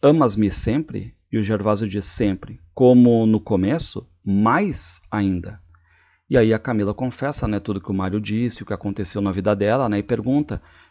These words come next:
"Gervásio, tu quer se casar comigo? Queres?"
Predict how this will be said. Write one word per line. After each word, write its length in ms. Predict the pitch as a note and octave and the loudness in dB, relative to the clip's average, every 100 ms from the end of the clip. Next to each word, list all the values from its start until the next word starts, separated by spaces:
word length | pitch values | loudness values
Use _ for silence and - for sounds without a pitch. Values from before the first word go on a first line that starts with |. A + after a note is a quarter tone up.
| _ | _
"Gervásio, 580 | A2+ G#2 A#2+ C3+ A2+ | 0 4 4 4 0
tu 140 | F#2+ G2+ | -8 -10
quer 460 | - G#2 G#2+ A#2 F#2 - - _ _ _ _ _ _ _ _ _ _ _ _ | -4 0 0 -2 -6 -10 -12 _ _ _ _ _ _ _ _ _ _ _ _
se 180 | - - | -8 0
casar 280 | G#2 F2+ | 0 2
comigo? 500 | F#2+ F#2 G2 C3 F2+ - | 0 0 0 0 -6 -2
Queres?" 640 | A#2 B2+ C#3+ F#2 - - | 4 4 2 -4 -10 -12